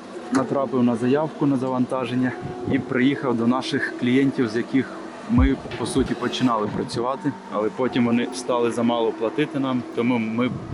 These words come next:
переорієнтувалися на інше. Багато хто знає це завантаження, і вони нас знають, тому що ми з ними не раз їздили вже. Вони наші теж підписники на Ютубі, в Інстаграмі. Ну і треба дуже швидко мені їхати.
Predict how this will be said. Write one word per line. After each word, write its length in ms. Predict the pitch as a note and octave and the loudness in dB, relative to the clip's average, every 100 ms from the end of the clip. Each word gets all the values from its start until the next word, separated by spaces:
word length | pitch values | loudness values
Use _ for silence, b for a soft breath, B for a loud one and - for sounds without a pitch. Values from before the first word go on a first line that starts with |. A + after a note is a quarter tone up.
| - | -4
переорієнтувалися 1400 | C3+ B2 B2+ - - C3 B2+ B2+ A#2+ - A#2+ B2 A#2+ A2 A#2 | 0 0 0 -4 -2 2 4 4 2 0 0 0 -2 0 0
на 100 | A#2+ | 2
інше. 380 | G#2+ G2 F#2+ - - | 0 0 -2 -6 -6
Багато 460 | A2+ A#2 B2+ A#2 | -6 -2 -2 -2
хто 180 | - C3 | -2 -2
знає 260 | A2+ B2 A2 | 0 0 0
це 140 | A2+ | -2
завантаження, 680 | A2 A2+ A#2 D#3+ D#3 D#3+ E3+ - | -2 0 -2 -2 0 2 0 0
і 60 | D3 | 0
вони 280 | C#3+ C3+ B2 | 2 2 0
нас 140 | A2+ | -2
знають, 320 | A2 C#3 D#3 - | -2 0 0 0
тому 200 | B2+ B2+ | 0 0
що 200 | B2 - | 0 0
ми 220 | B2 C3 - - | 0 0 -4 -6
з 160 | D3+ | 0
ними 260 | D#3+ D#3+ D3+ - - - - - | 4 6 4 4 4 2 -2 -6
не 200 | D#3+ D#3+ | 0 2
раз 300 | D3 C3 - A#2+ | 4 2 -4 -6
їздили 460 | C#3 E3+ D3+ E3+ E3+ | -4 -2 -2 -2 -2
вже. 220 | D3 E3+ - | -2 -4 0
Вони 180 | B2 B2+ | 2 4
наші 300 | B2+ B2+ B2+ | 4 2 -2
теж 240 | A2+ A#2+ - | 0 -2 -2
підписники 720 | B2 - - D#3+ - D3 C#3+ B2+ - | -6 -4 0 0 0 0 0 -2 -2
на 100 | B2+ | 2
Ютубі, 500 | B2 A#2 - D3 C3+ B2 - | 2 2 2 2 2 0 0
в 60 | |
Інстаграмі. 680 | A2+ - - G#2+ A#2+ C#3 C#3 A#2+ - | 2 2 0 -2 -2 2 2 0 -2
Ну 100 | D#3+ | 0
і 40 | D#3+ | 2
треба 360 | D3 D3 C#3+ A#2 B | 2 2 2 -2 B
дуже 280 | C3+ C3+ C3+ | 0 2 2
швидко 440 | B2+ D3 C3 - A#2+ A#2 | 0 0 -2 0 0 0
мені 300 | A#2+ B2 A#2+ | 2 2 4
їхати. 420 | D#3+ E3+ D#3 C#3+ | 2 2 0 0